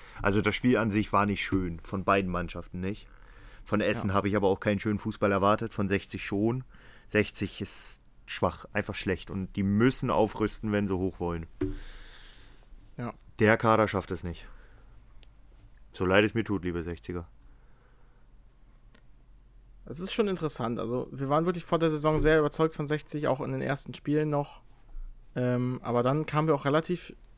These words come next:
Speaker 2: also ich glaub, wir fingen dann relativ früh an zu sagen, sechzig ist ein bisschen über-, überschätzt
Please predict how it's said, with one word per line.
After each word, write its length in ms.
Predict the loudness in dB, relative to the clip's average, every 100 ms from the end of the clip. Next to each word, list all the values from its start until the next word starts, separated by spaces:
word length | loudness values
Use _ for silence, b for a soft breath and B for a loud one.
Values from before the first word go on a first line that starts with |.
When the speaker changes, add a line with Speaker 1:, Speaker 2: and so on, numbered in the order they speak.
| -6
Speaker 2:
also 220 | -2 0
ich 100 | 2
glaub, 160 | 2 4
wir 120 | 2
fingen 400 | 0 -4 -2 0
dann 180 | 0 0
relativ 340 | 0 0 -4
früh 240 | 0 2
an 120 | 2 -2
zu 120 | 2
sagen, 300 | 6 6 4
sechzig 360 | -2 -4 -6
ist 60 | -6
ein 60 | -10
bisschen 160 | -6
über-, 180 | -2 0
überschätzt 720 | 0 0 0 0 0 -2 -18